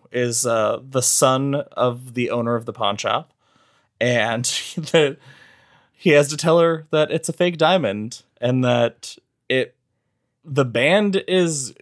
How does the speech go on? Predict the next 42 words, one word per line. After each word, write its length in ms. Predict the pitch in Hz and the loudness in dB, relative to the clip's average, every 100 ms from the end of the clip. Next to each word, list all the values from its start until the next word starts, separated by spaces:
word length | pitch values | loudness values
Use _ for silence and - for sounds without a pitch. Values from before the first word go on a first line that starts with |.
| 117 | -10
good. 540 | 110 113 127 160 165 - | -2 0 0 -2 -8 -8
It 180 | 127 123 | -4 0
might 240 | 127 104 | -2 -2
be 180 | 123 120 | -4 -4
worth 560 | 113 113 120 - - - | -2 -2 -2 -6 -14 -8
as 180 | 120 113 | -6 -4
much 260 | 107 113 | -4 -2
as 120 | 117 - | -4 -6
two 200 | 120 104 | -8 -6
hundred, 440 | 110 104 113 110 | -6 -6 -8 -4
but 340 | 110 104 101 _ _ _ _ _ | 0 0 0 _ _ _ _ _
he'd 320 | 127 117 113 _ _ _ - | -6 -6 -8 _ _ _ -6
only 240 | 123 120 | -2 -2
be 60 | 113 | -2
able 100 | 104 | -6
to 60 | 104 | -8
give 120 | - | -12
her 60 | |
fifty 400 | 87 - 123 120 | -10 -6 -6 -8
for 300 | 98 98 82 | -10 -8 -6
it. 160 | 87 - | -8 -10
And 140 | 110 107 | -14 -12
he's, 180 | 117 110 | -8 -4
like, 180 | 113 - | -4 -4
feels 320 | - 190 - | 2 2 4
so 160 | 196 156 | 4 2
bad 360 | 120 113 117 | 2 0 0
that 100 | 110 | -2
he, 200 | 117 110 | -6 -4
like, 300 | 110 120 113 _ _ _ _ _ _ _ | 0 -2 -2 _ _ _ _ _ _ _
has, 300 | - 139 127 | -2 0 0
he 120 | 175 | 0
even 160 | 185 185 | 2 2
says, 220 | 180 151 | 2 0
he, 160 | 139 135 - 151 | -2 -8 -12 0
"Don't 220 | 165 147 | 2 2
worry, 460 | 135 127 120 123 - _ _ | 2 2 0 -4 -10 _ _
miss, 360 | 127 123 117 - | -4 -2 -4 -6
you're 240 | 120 117 | -2 -2
in 180 | 113 113 | 0 -2
good 160 | 110 101 | -4 -6
company." 520 | 107 92 90 90 | -8 -10 -8 -8